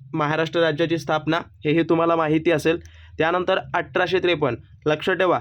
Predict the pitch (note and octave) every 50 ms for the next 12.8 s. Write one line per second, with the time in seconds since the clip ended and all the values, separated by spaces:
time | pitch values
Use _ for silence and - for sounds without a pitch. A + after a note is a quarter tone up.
0 | B2 - - _ _ - - D3+ E3 F3+ F3+ F#3+ - - - - - D#3 D#3+ E3+
1 | F3 E3+ - _ - - D3+ D3+ D#3 E3 E3 F3 F3 E3 E3+ E3 F3+ F3 C#3 B2
2 | A#2+ - - D3 C#3+ C#3+ D3+ D#3+ E3+ F3+ F3 F3 E3+ E3 D#3+ F3 F3+ E3 D3 D#3+
3 | D#3 C3 A#2+ A#2 B2 B2 - _ _ _ _ _ _ _ _ - - C3+ C3+ C#3+
4 | D3 E3+ E3+ - - F3+ F#3+ G3+ G3+ G3+ _ _ _ _ _ _ _ - D#3 D#3+
5 | F3+ F#3 F#3+ - _ - C3+ C#3 D3+ D#3 D#3 D#3 D#3 - E3+ D#3+ - - E3 E3
6 | E3 E3+ F3 F3 E3+ - _ - E3+ D#3 D3 D#3+ E3+ F3 E3+ D#3+ C3+ C3+ - -
7 | _ _ _ - C#3 C3+ C3+ C#3 C#3 C#3+ D3 D#3+ F3+ F3 D#3+ F3 F#3+ F3+ D#3 C3
8 | A#2 B2+ B2+ _ _ _ _ _ _ _ _ _ _ - D#3+ D#3+ E3 F#3 - -
9 | _ _ - D3 D#3 E3 E3+ E3 E3+ D#3 D3+ D3+ D3 D3 D3 C#3 D3+ F3 E3+ D#3
10 | D#3 C#3 C3+ C3 C3 C3 C#3 C#3 D3+ F3 - - _ _ - D#3+ C#3 C3 C#3 A#2+
11 | G#2+ - _ _ _ _ _ _ _ _ _ - - - D3 D3 F#3+ F#3+ G3 F3+
12 | G3+ - - F3 G3+ G3 G3 G3 F#3 F#3+ F#3+ F3+ E3 F#3 G3